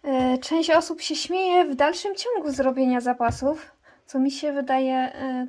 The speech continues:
trochę, e, śmieszne, bo patrząc na to, co się dzieje, to aż grzech nie robić.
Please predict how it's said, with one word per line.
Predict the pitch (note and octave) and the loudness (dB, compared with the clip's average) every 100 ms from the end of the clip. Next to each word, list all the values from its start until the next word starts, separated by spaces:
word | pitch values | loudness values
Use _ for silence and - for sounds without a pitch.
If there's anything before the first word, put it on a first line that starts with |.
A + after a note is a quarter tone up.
| - | -10
trochę, | C4 B3+ B3 B3 - - - | -12 -6 -6 -6 -8 -16 -16
e, | |
śmieszne, | - B3 A#3 B3+ C4 C4 - C4 | -8 -8 -6 -8 -8 -8 -8 -8
bo | B3 C4 | -6 -2
patrząc | C#4 C#4 - C#4+ C4+ C#4 | 0 0 0 0 0 0
na | C#4 C4+ | -2 -2
to, | C#4 | -6
co | - | -12
się | C#4 C4+ | -10 -6
dzieje, | C4 C#4 B3+ B3 D#4 G#4+ _ _ _ _ _ _ _ _ _ - | 0 0 2 0 -2 -4 _ _ _ _ _ _ _ _ _ -6
to | C#4 | 0
aż | C#4 C#4+ - - | 2 0 -8 -10
grzech | C4+ D4 F4 - E4 | -8 -2 -2 2 4
nie | E4+ | 4
robić. | D4+ C#4 B3 - - | 4 2 0 -6 -8